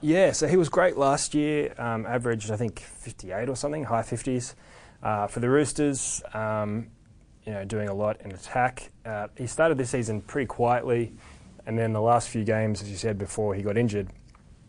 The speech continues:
Uh, he scored really well, including that last one. So, yeah, he, I mean, he does, he gets a ton of kick meters, um, especially with Ponga out, who adds a bit with kick meters. Um, he should do a lot there. You know, defends well for a half.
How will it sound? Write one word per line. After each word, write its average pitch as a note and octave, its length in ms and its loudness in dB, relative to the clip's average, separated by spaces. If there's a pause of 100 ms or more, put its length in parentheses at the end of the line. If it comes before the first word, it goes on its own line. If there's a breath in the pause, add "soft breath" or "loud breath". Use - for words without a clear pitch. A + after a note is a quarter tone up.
(120)
Uh, F#2 460 -2
he - 80 -6
scored G#2+ 260 0
really G2 120 -2
well, G#2+ 260 0
including G2 280 -6
that F#2 120 -6
last A#2 240 -2
one. D#2+ 160 -12
So, A2+ 320 2 (800 loud breath)
yeah, E3 380 6
he, E3 240 4
I E3 60 4
mean, E3+ 140 6
he E3+ 100 4
does, F3 200 6
he D#3 140 -6
gets F3+ 140 2
a C3 80 -6 (240)
ton F3 180 2
of C3+ 140 0
kick - 220 2
meters, F3+ 560 2 (340)
um, A2+ 560 2 (340)
especially C#3+ 480 2
with G#2+ 320 2
Ponga C3 340 0
out, C3 300 -2 (100)
who A2+ 340 -6
adds A#2+ 260 -6
a A2 40 -6
bit A#2 220 -4 (100)
with A#2 140 -8
kick B2+ 180 -6
meters. B2+ 380 2
Um, A2 180 0
he G2+ 100 -4
should G#2 240 -6
do G#2+ 160 -2
a G#2+ 40 0
lot A2 220 0
there. B2 400 2 (800 loud breath)
You C#3 100 -2
know, G2+ 200 -2
defends A#2 420 0
well B2 180 6
for B2 180 0
a A2+ 60 0
half. B2 560 2